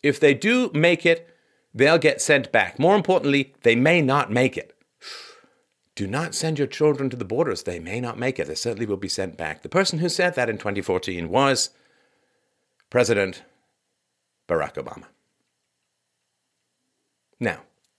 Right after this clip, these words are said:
here's another point. At the point of bringing somebody into custody because they've crossed the border illegally,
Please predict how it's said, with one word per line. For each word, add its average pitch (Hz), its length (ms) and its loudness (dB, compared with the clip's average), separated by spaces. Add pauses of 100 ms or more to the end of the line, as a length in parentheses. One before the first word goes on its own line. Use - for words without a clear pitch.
here's 82 240 -6
another 147 220 2
point. - 340 -10 (2500)
At 156 180 4
the 131 60 2
point 285 520 0 (200)
of 151 640 4 (380)
bringing 156 400 2
somebody 139 420 0
into 123 180 0
custody - 480 -10 (720)
because 92 600 -2 (640)
they've 98 240 0
crossed 156 260 0
the 123 80 -4
border 110 260 2
illegally, 82 600 -4